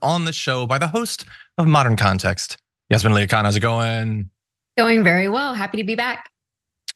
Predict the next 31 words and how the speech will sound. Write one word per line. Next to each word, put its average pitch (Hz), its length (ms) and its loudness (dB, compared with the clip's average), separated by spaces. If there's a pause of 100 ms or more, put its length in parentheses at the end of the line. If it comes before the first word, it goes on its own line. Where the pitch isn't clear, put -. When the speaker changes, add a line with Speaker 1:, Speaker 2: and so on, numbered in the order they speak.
(180)
Speaker 1:
Glad 143 280 4
to 147 40 4
have 139 260 0
you 120 120 0
here. 196 500 -4 (340)
Uh, 120 240 0
what 127 240 -2
most 135 380 0
people 123 460 0
won't 117 400 -2
know, 139 560 0
because 113 320 -2
they 117 80 2
weren't 113 140 -2
listening 113 260 0
right 110 100 0
before 135 220 0
the 151 80 -2
show 123 140 -2
started, 107 360 -2
is 107 160 -2
I 117 100 0
mentioned 131 380 -2
that 117 80 0
I 117 60 -2
was 113 140 -4
having 113 340 0
some 107 260 -2
mild 117 400 -2
tooth 190 360 -2
pain, 101 420 0